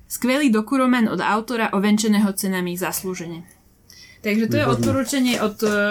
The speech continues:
Speaker 1: Štefana Hamzu z Christianie Poprad.
Speaker 2: Vyzerá to veľmi lákavo. Ja keď som držal tú knihu v rukách, ja som si pri-, spomenul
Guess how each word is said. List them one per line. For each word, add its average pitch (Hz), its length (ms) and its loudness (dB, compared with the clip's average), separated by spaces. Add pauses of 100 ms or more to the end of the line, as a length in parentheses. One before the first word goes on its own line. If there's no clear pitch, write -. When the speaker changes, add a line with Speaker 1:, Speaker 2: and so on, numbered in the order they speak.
Speaker 1:
Štefana 247 420 -2
Hamzu 226 720 2
z 226 80 -8
Christianie 240 580 0
Poprad. 214 540 -6 (340)
Speaker 2:
Vyzerá 156 460 -2
to 127 160 -2
veľmi 139 320 2
lákavo. 135 580 0
Ja 131 140 0
keď 147 180 -4
som 135 140 0
držal 143 260 0
tú 123 140 -6
knihu 135 240 -2
v 120 180 2
rukách, 131 220 -2
ja 120 100 -2
som 135 140 -2
si 120 160 -4
pri-, 135 260 -2
spomenul 117 960 2